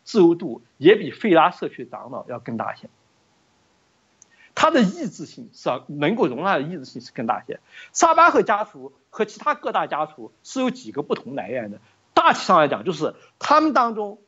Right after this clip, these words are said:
逊尼派的人也有，什叶派的人也有，属于阿拉伯人的也有，属于贝都因人也有，属于波斯人也有，属于突厥人也有。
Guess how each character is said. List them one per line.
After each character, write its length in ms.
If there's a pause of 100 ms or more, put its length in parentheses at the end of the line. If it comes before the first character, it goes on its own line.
(140)
逊 480
尼 80
派 200
的 60
人 360
也 160
有， 220 (160)
什 300 (100)
叶 140
派 220
的 100
人 320
也 120
有， 200 (280)
属 240
于 60
阿 260
拉 120
伯 240
人 100
的 80
也 200
有， 60 (100)
属 200
于 120
贝 220
都 140
因 300
人 240
也 120
有， 160 (180)
属 260
于 120
波 280
斯 260
人 140
也 100
有， 160
属 180
于 40
突 240
厥 140
人 160
也 60
有。 120